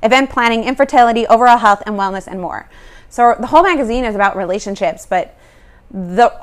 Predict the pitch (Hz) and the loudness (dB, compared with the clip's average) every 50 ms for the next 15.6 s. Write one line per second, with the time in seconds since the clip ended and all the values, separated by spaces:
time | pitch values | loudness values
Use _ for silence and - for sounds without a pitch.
0 | - - 294 349 320 - - 233 240 247 220 214 202 208 196 196 208 196 185 196 | -4 2 2 2 2 0 -2 0 0 0 -2 -2 -4 -6 -4 -4 -6 -6 -6 -6
1 | 202 202 190 202 196 196 202 202 196 - - - - 220 233 233 - 226 208 196 | -6 -6 -6 -6 -6 -6 -6 -10 -10 -10 -6 0 2 2 2 2 -2 -2 -4 -4
2 | 202 - - 214 214 - 226 220 208 202 - 202 202 196 208 220 - 233 233 - | -2 -4 -6 -6 -6 -6 -8 -8 -8 -8 -10 -8 -6 -6 -6 -6 -8 -10 -10 -10
3 | 208 180 - 196 196 185 190 - 190 190 196 202 180 - - - - - - - | -12 -12 -10 -10 -8 -8 -8 -8 -4 -4 -4 -4 -4 -8 -16 -20 -20 -20 -20 -20
4 | - _ _ - _ - _ _ _ - - - - - _ _ _ - - - | -20 _ _ -20 _ -20 _ _ _ -20 -20 -20 -20 -20 _ _ _ -16 -16 -16
5 | - - - 214 233 277 302 330 359 349 - - - - 262 220 233 262 269 240 | -14 -10 -6 0 2 4 4 4 2 0 -6 -16 -6 0 4 4 4 4 2 0
6 | 220 214 208 214 220 226 226 226 226 220 - _ _ - - - - _ _ - | -2 -4 -4 -6 -6 -6 -6 -6 -8 -10 -12 _ _ -20 -20 -20 -20 _ _ -20
7 | - - _ _ - - - _ - - - _ _ _ _ - - - - - | -20 -20 _ _ -20 -20 -20 _ -20 -20 -20 _ _ _ _ -20 -20 -20 -20 -10
8 | - - 220 214 220 214 - - - 208 202 202 - - - - - 208 202 202 | -2 0 2 2 2 0 -2 -2 0 0 0 0 -4 -16 -16 -8 -8 -4 -2 -2
9 | 196 196 190 180 180 208 214 196 185 - - 196 202 196 196 185 185 185 196 - | -2 0 0 0 -2 -2 -4 -4 -6 -4 -2 -2 -2 -2 -2 -2 -2 -6 -6 -8
10 | - 220 226 - - 240 240 240 - - - _ _ _ 202 196 220 196 - - | -10 -10 -8 -6 -4 -6 -6 -6 -10 -20 -20 _ _ _ -4 -2 -2 0 0 0
11 | 226 247 262 - 214 233 208 208 214 - - 202 - - 220 202 208 202 208 202 | -2 -2 -2 -4 -6 -4 -4 -6 -6 -8 -14 -14 -8 -2 0 2 4 4 4 2
12 | 196 190 190 185 185 180 - - 175 185 196 190 185 185 - 185 180 180 180 180 | 0 -2 -4 -6 -6 -8 -8 -10 -8 -6 -4 -4 -4 -4 -4 -4 -4 -4 -4 -4
13 | 180 180 - 185 180 - 180 - - - - - - - - 202 185 170 185 165 | -6 -8 -10 -12 -8 -8 -8 -10 -10 -16 -20 -20 -20 -12 -10 -8 -6 -6 -6 -8
14 | 175 - 185 170 - 185 175 185 175 165 - - 175 160 - - 196 - 202 196 | -6 -8 -10 -10 -10 -12 -8 -8 -8 -8 -8 -8 -6 -6 -6 -6 -8 -8 -8 -10
15 | - - 202 196 175 180 170 165 175 - - | -6 -4 -4 -4 -2 -2 -2 -2 -4 -6 -10